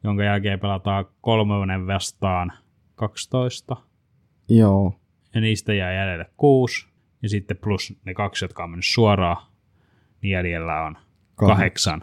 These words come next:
Speaker 1: ja sit ollaan best of kahdessa.
Speaker 2: Niin, ja sit siitä homma rokkaamaan sillai ylin kohtaa aina alimman
Speaker 1: Mm.
Speaker 2: mahdollisen.
Speaker 1: Toki, tässähän voisi tehdä semmoisen, mikä oli mun mielestä salibändissä jossain vaiheessa, mikä oli mun mielestä ihan hauska.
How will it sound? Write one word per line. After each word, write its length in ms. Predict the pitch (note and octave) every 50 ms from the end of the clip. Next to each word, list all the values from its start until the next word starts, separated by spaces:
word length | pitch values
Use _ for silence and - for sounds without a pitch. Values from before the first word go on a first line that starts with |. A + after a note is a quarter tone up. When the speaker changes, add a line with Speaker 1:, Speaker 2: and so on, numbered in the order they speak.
| - -
Speaker 1:
ja 80 | F#2 F2+
sit 160 | F2+ E2+ -
ollaan 240 | D#2+ D#2+ D#2+ D#2+ D#2+
best 220 | E2 E2 D#2 - -
of 80 | E2+ _ -
kahdessa. 420 | D2+ D#2+ - - - - - - - _ _ _ _ -
Speaker 2:
Niin, 360 | A#2+ G#2+ G2 G2 F#2+ A2+ - _ _ -
ja 160 | E3 C3+ B2 A#2
sit 200 | A2+ G2+ F#2+ -
siitä 400 | - A#2 A2 A2 - - - B2 - _ _ _ _ _ _ _ _ _ _ _ _ _ _ -
homma 260 | A2+ G2+ G2 G2 G2+ G2
rokkaamaan 640 | G2 F#2+ F#2+ - _ - A2 F#2+ F#2 G2+ G#2 G2 G2
sillai 400 | - G#2 F#2 G2 A#2 B2 A2+ A2+ A2+ - _ _ _ _ _ _ _ _ _ _ _ _ _ _ _ _ _ _ -
ylin 440 | C3 B2 A#2 A2+ A2+ G#2+ G#2 G2+ - - _ -
kohtaa 440 | - G#2+ G2 - _ - F#2+ F2+
aina 260 | F#2 G2 G2 F#2+ F#2 F#2
alimman 320 | F#2+ G2+ C3+ B2+ A#2+ A2+
Speaker 1:
Mm. 60 | -
Speaker 2:
mahdollisen. 580 | E2+ F#2 G#2 F2+ - G2+ F2+ F#2+ A2 A2+ G2+ - _ _ _ _ _ _ _ _ -
Speaker 1:
Toki, 500 | D#3 F3 - - - C#3+ - - _ _ _ _ _ _ _ _ _ _ _ -
tässähän 400 | B2+ C3 - - C#3 B2+ A#2+ A2+
voisi 220 | A2+ A2 G2+ -
tehdä 160 | - A#2+ A2+ A2
semmoisen, 460 | - - D#3 D#3+ D3+ C3+ A2+ A2+ G#2
mikä 180 | G#2 G2+ G#2
oli 80 | G2+ G#2
mun 120 | G#2 G#2+
mielestä 200 | G#2+ G#2+ - -
salibändissä 520 | - D#3 F3 D#3 A2+ G#2+ G2+ F#2 F2+ F#2 A2
jossain 220 | G#2+ - - G2+
vaiheessa, 160 | F#2 F2 -
mikä 140 | F#2 F2 F#2
oli 80 | F#2 F#2
mun 120 | F#2+ F#2+
mielestä 220 | G2 F#2+ - - G#2+
ihan 120 | G#2+ A2
hauska. 520 | C#3 E3 D3+ A2+ G2+ - - - G2+ -